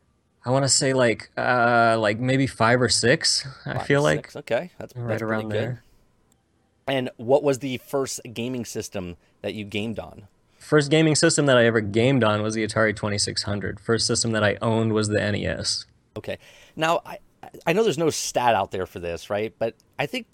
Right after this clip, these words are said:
Speaker 2: more people played the Atari twenty-six hundred than any other console, uh,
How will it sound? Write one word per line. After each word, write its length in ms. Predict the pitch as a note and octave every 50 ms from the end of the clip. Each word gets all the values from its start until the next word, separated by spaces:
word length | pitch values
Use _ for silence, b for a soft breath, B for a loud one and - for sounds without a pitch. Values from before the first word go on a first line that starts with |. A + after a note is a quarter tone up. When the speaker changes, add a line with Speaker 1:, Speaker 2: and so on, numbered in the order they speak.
| _ -
Speaker 2:
more 260 | C#3+ C#3 C3+ D3 E3+ F3
people 440 | _ - D3 C#3+ - - A#2+ A2+ G#2+
played 480 | _ - - A#2+ A2+ A2 G#2+ G2+ - - -
the 160 | A#2 A2 G#2+
Atari 300 | - - A#2 B2 A#2+ A2+
twenty-six 440 | - B2+ A#2+ G#2+ - - G#2 - -
hundred 280 | A2+ G#2+ G2+ G2 F2+
than 120 | G2+ G#2 -
any 200 | A2 A2 A2 A2
other 180 | G#2 G2+ F#2+
console, 640 | F#2 - F#2+ F#2 F#2 F#2+ - - F2 E2+ E2 F2 F#2 G2+ _ _ _ _ _ _ _ _ _ - -
uh, 180 | G#2 F#2 F2+